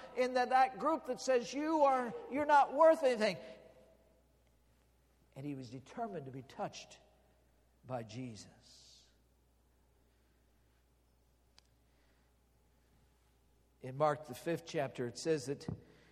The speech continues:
Jesus crossed over to the other side by boat, and a great multitude gathered to him, and he was by the sea.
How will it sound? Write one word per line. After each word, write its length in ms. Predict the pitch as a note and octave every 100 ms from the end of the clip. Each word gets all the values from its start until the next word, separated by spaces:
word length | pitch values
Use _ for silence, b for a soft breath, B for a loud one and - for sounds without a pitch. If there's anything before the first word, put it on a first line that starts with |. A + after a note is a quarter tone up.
| b b
Jesus 500 | G#2 D#3+ F#3 C3+ C#3
crossed 500 | - - F3+ D#3 - - D#3+
over 400 | E3+ D3 C#3+ A2+ B B B B B B B B B B -
to 100 | D#3+
the 160 | D#3
other 180 | E3 D3+
side 560 | C#3+ - - D#3+ C#3+ A#2
by 140 | C3
boat, 400 | B2+ D#3 D3+ - - - - - - - _ b b b b b b
and 100 | F3
a 80 | E3+
great 400 | B2 F3 G3 G3
multitude 760 | F3+ G#3+ F#3+ D#3+ F3 D3+ C3
gathered 420 | A#2+ G#3+ G3+ F3+ C#3+
to 100 | D#3+
him, 300 | D#3 E3 D#3
and 100 | C#3
he 200 | F#3+ G#3
was 240 | E3 D3+
by 260 | B2 F#3 E3+
the 140 | D#3+
sea. 500 | - G3 G#3 D3+ A2